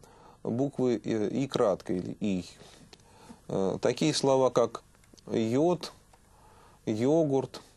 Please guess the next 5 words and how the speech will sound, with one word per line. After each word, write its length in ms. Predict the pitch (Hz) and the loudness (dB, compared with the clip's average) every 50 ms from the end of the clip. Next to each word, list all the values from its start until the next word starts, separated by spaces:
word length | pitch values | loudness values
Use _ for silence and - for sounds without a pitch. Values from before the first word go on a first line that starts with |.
| _ _ - - - - - - - - - - - | _ _ -20 -20 -20 -20 -20 -20 -20 -20 -20 -8 -2
пишутся 440 | - 151 156 147 - - - 123 117 | 0 0 0 0 -2 -4 -4 -4 -4
через, 440 | - - 135 127 127 123 110 - - - - - - - | -2 0 2 2 2 2 0 -2 -6 -8 -14 -16 -8 -4
э, 360 | 98 107 107 104 101 101 - - | -2 0 2 2 2 0 0 0
«И» 140 | 120 131 120 | -2 -2 -2
краткое, 680 | - - 120 104 95 85 - - - 151 180 208 226 | 0 2 2 2 2 0 -2 -2 0 0 0 0 -2